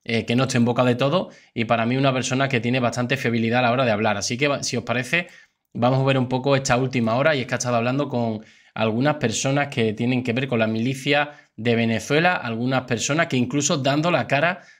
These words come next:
para, es que, eh, no, no es fácil encontrar un militar que dé la cara en contra de Maduro y que siga viviendo en Venezuela. Creo que lo están haciendo bastante bien. Eh, entiendo que se están organizando.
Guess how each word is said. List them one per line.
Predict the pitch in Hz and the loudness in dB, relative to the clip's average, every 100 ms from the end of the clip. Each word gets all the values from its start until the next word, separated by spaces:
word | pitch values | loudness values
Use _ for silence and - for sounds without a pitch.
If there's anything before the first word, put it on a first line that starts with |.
| _ | _
para, | 123 120 117 117 | 0 2 0 -4
es | - | -10
que, | - 127 | -10 -8
eh, | 131 | -4
no, | 131 127 143 147 | 0 2 2 2
no | 147 | 0
es | 165 | 2
fácil | 180 - 135 | 0 0 0
encontrar | 123 117 127 147 | 0 0 2 2
un | 156 | 4
militar | 147 139 151 165 | 2 2 0 0
que | 151 | -2
dé | 131 165 | 0 2
la | 156 | 0
cara | 156 151 185 214 - _ _ | 0 0 -2 -4 -16 _ _
en | 123 123 | -2 -2
contra | 127 131 147 165 170 | 0 -2 2 0 0
de | 127 127 | -2 2
Maduro | 120 113 170 139 101 | 2 4 4 2 0
y | 123 | -2
que | 123 117 - _ - | -2 -2 -4 _ -8
siga | - 170 196 | -4 0 2
viviendo | 131 120 127 110 | 2 2 2 2
en | 104 | 0
Venezuela. | 107 98 156 165 107 - - _ _ | -2 -2 0 2 0 -6 -20 _ _
Creo | - 123 | -2 0
que | 143 | 0
lo | |
están | 139 147 | 0 0
haciendo | 135 139 135 | 0 0 0
bastante | 127 131 120 | 0 0 0
bien. | 127 170 196 190 - _ _ - | 2 2 0 -4 -16 _ _ -4
Eh, | 120 120 117 117 | 0 2 2 0
entiendo | 127 120 151 151 | -2 0 0 2
que | 131 | 0
se | 127 | -2
están | 139 131 | 0 0
organizando. | 127 117 113 113 160 170 180 185 - | 0 0 0 2 2 2 0 0 -6